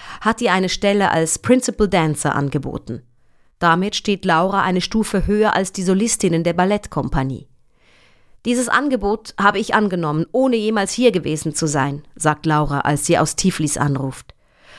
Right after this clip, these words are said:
Doch sie sei zufrieden mit ihrer Entscheidung. Sie könne noch etwas lernen und die anderen Tänzerinnen seien nett zu ihr. Wie es für sie im Sommer weitergeht, weiß sie noch nicht. Sie hat kürzlich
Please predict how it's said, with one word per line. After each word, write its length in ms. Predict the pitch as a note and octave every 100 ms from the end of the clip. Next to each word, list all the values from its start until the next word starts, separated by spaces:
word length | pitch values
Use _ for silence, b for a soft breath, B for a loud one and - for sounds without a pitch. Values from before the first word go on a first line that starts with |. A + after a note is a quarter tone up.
| B B
Doch 160 | A3 G#3+
sie 140 | A3
sei 180 | G3 G#3
zufrieden 560 | - G#3+ - A#3+ A3+
mit 160 | E3+ D3+
ihrer 220 | D#3 C#3+
Entscheidung. 600 | C#3 C3 C#3 C#3+ C#3 C#3 - _ _
Sie 160 | - G#3+
könne 220 | B3 B3+
noch 160 | A#3 -
etwas 340 | - G3+ -
lernen 460 | F#3+ F#3 F#3+ G3+ G#3
und 240 | F3+ E3+
die 120 | F#3
anderen 400 | G3+ G#3+ G#3 G3+
Tänzerinnen 680 | F3 F#3 F#3 G3 F3+ F3+ F3+
seien 240 | E3 D#3+
nett 180 | D#3 C#3+
zu 160 | - C#3+
ihr. 240 | C3+ C3+ - _ _ _ _ _ _ _ _ _ _ _ _ _ _
Wie 180 | G3+ C4+
es 120 | B3+
für 140 | B3+
sie 160 | G3+ A3
im 100 | G#3+
Sommer 320 | A3+ C4+ G#3
weitergeht, 560 | D#3 D3+ E3+ D#3+ D#3+ E3
weiß 240 | E3+ D#3+
sie 100 | E3
noch 180 | E3 E3+
nicht. 400 | D#3 - - - _ _ _ _ _
Sie 160 | - F#3
hat 140 | F#3
kürzlich 600 | - A3 - G3 G3 -